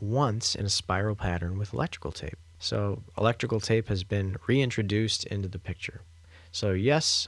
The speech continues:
I absolutely did use electrical tape on that whip. That's the only spot that I use electrical tape on is the core now. So yes,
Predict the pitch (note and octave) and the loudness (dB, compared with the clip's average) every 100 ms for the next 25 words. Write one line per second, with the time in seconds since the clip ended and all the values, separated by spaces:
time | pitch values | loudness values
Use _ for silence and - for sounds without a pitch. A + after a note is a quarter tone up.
0 | - F#2 F#2+ - - G#2 A#2+ - A#2 G#2+ | -2 0 2 -2 -2 -2 -2 -2 0 0
1 | G2 G2 F#2 F#2 F#2 F2 - F#2 G#2 - | 2 0 0 0 0 -4 -4 -10 -8 -8
2 | - - - - - - - - F2 D#2+ | -10 -14 -20 -20 -20 -20 -14 -6 -4 -2
3 | C#2+ - - - - - - - - G#2 | -4 -8 -8 -8 -10 -20 -20 -20 -2 0
4 | G2 - F#2 F#2+ G2+ - F#2 F#2+ G2 G2+ | 0 0 2 2 0 2 2 2 2 0
5 | G#2 G2+ A2 G#2 G#2+ - A2 G#2+ G#2+ G#2+ | 2 0 -2 -2 -4 -6 -4 -2 -2 -2
6 | G#2+ G#2 G2+ G#2 - E3 - F3 - - | -2 0 -2 -2 0 2 2 -2 -6 -12
7 | - - - - - - - - A#2 B2+ | -20 -20 -20 -18 -18 -16 -4 2 6 8
8 | D#3+ - | 6 4